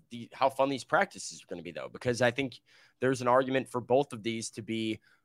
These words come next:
must-watch scenarios. A-, and Minnesota's a great team for the Titans to kinda stack up, you know, and kinda see how they stack up against some talent here, especially with a lot of the starters hopefully on the practice field. Well, I was pumped to watch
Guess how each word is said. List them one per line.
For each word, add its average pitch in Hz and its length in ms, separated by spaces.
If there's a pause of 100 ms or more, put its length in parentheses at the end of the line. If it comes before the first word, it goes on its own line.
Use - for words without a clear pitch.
(140)
must-watch 117 840
scenarios. 101 920
A-, 104 300
and 107 280
Minnesota's 127 640
a 117 40
great 104 420
team 113 280
for 101 120
the 101 100
Titans 98 440
to 107 100
kinda 98 400 (440)
stack - 480
up, 101 260 (200)
you 110 180
know, 104 160
and 117 220
kinda 117 220
see 123 180
how 113 120
they 110 140
stack 107 380
up 110 160
against 107 320
some 104 120
talent 101 480
here, 110 200
especially 123 600
with 110 200
a 110 40
lot 110 200
of 104 60
the 107 80
starters 117 580 (600)
hopefully 160 680
on 143 260
the 135 80
practice 135 460
field. 156 320
Well, 135 120
I 104 220
was 131 160
pumped 139 340
to 139 80
watch 127 440